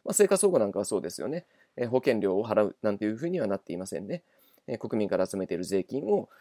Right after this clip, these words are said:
お、必要な人に対して回していくと、保護費として使っていくという、まあ、そういう仕組みになってますね。まあ、こういうのを社会扶助と言います。まあ、他にも社会福祉っていうのはいろいろと、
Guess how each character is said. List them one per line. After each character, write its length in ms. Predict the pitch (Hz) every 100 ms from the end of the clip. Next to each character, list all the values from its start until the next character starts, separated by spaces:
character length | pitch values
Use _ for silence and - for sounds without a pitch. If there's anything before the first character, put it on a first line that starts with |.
| _
お、 200 | - 107
必 180 | 98 -
要 60 | 104
な 100 | 90
人 120 | 101
に 80 | 90
対 200 | 110 160
し 80 | -
て 260 | 131 82 104
回 180 | 101 98
し 60 |
て 80 | 92
い 40 |
く 80 | -
と、 200 | - -
保 100 | 120
護 80 | 107
費 80 | 104
と 100 | 92
し 60 | -
て 100 | 120
使 180 | -
っ 60 | 101
て 140 | -
い 60 | 98
く 100 | 175
と 100 | -
い 60 | 110
う、 80 | -
ま 100 | 175
あ、 0 |
そ 80 | 165
う 20 |
い 40 |
う 20 |
仕 80 | -
組 100 | 147
み 60 | 135
に 40 |
な 60 | 120
っ 20 |
て 120 | -
ま 80 | 120
す 120 | -
ね。 140 | 165 - _ _ -
ま 60 |
あ、 20 |
こ 100 | 196
う 20 | 220
い 20 |
う 20 |
の 80 | 139
を 20 |
社 140 | 113
会 120 | 104 104
扶 80 |
助 140 | 107 156
と 240 | 165 - -
言 80 | 107
い 20 |
ま 120 | 98
す。 200 | 98 - _ _ - _ -
ま 60 |
あ、 20 | 214
他 160 | 233
に 60 | 226
も 80 | 190
社 160 | 151
会 120 | 147 147
福 120 | 156
祉 160 | -
っ 20 | -
て 80 |
い 40 | 101
う 20 |
の 80 | 95
は 60 |
い 60 | 95
ろ 100 | 104
い 40 |
ろ 120 | 101 -
と、 200 | 87